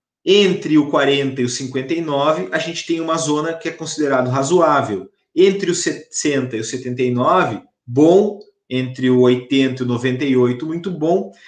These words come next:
E o percentil noventa e oito é considerado excelência. Ou seja, os dois por cento de melhores performances de uma amostra nacional são considerados como valores de excelência.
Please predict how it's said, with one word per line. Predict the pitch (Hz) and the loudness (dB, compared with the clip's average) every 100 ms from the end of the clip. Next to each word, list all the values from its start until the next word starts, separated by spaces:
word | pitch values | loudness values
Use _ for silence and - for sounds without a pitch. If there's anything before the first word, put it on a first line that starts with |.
| - _ | -20 _
E | 196 220 | -6 -2
o | 226 | -2
percentil | 226 226 - 202 - 226 | 0 -2 -2 -2 -2 0
noventa | 208 190 202 196 | 2 2 4 2
e | 170 | 4
oito | 160 190 202 - - - | 6 4 2 -8 -16 -8
é | 170 | -4
considerado | 180 - 170 160 151 | -4 -4 -2 0 0
excelência. | 151 - 160 147 139 - - - | -2 -4 -4 -4 -6 -10 -14 -6
Ou | 156 | -4
seja, | - 147 135 107 - _ - _ - | 0 2 2 0 -8 _ -20 _ -8
os | 165 135 131 | -6 -6 -2
dois | 180 247 262 | 2 4 2
por | - 202 190 | 0 -4 -2
cento | - 143 127 135 190 208 _ _ | 0 0 -2 -4 -8 -10 _ _
de | 131 147 | -8 -6
melhores | 170 170 165 165 190 208 208 - | 2 2 2 4 4 4 2 -2
performances | - 170 170 - 143 139 139 135 127 - 117 - | 0 2 2 0 4 4 4 0 -2 -4 -4 -6
de | 117 139 | -6 -2
uma | 143 143 | 0 0
amostra | 139 123 123 143 143 | 0 0 -2 -4 -4
nacional | 131 - 185 160 139 170 - - _ | -2 -2 0 2 2 0 -4 -18 _
são | - - 175 - | -6 0 2 2
considerados | 175 170 165 170 143 139 143 | -2 -4 0 2 2 0 -2
como | - 151 156 | -6 -4 0
valores | 156 143 139 135 | 2 4 2 0
de | 135 151 | 2 2
excelência. | 143 165 156 139 135 - - | 2 0 0 0 -4 -6 -12